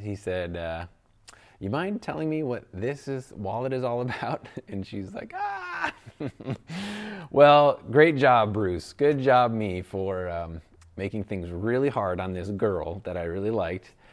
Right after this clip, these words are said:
And it didn't go well for her. And this is not a good way to earn trust with who would become my future father-in-law. Man,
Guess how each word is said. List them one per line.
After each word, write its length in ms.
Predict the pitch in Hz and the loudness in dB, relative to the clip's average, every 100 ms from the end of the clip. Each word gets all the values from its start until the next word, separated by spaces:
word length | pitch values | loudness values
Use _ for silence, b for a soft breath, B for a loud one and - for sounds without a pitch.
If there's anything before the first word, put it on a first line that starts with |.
| B B B B - | B B B B -4
And 440 | 113 110 107 104 | -2 0 0 0
it 60 | 117 | 0
didn't 160 | 135 | 0
go 120 | 139 131 | 2 2
well 200 | 135 131 | 2 0
for 160 | 120 | 0
her. 260 | 131 131 - | 2 2 0
And 320 | 185 240 226 - _ _ _ _ - | -4 -4 -4 -10 _ _ _ _ -8
this 200 | 349 339 | -4 -4
is 180 | 269 | -2
not 460 | 156 139 151 175 - | 0 2 2 -2 -6
a 100 | 127 | -6
good 300 | 117 160 156 | -2 0 0
way 320 | 143 156 110 | 2 2 2
to 100 | 98 - | 0 -2
earn 240 | 117 131 127 | 0 0 0
trust 520 | - 151 101 98 - _ - | -2 2 2 0 -10 _ -4
with 460 | 113 113 110 113 - _ _ _ - | 2 2 2 -2 -12 _ _ _ -4
who 160 | 117 | 0
would 280 | 113 147 190 | 4 4 4
become 500 | 120 - 95 98 117 98 | 2 -4 -6 -8 -8 -10
my 420 | 92 90 90 - - | -10 -10 -10 -14 -8
future 300 | 110 110 104 | -6 -4 -6
father-in-law. 640 | 120 123 87 80 80 82 B B B B B B B B B B _ | -8 -10 -10 -10 -10 -10 B B B B B B B B B B _
Man, 600 | 139 147 120 85 85 101 | 2 4 4 0 -8 -12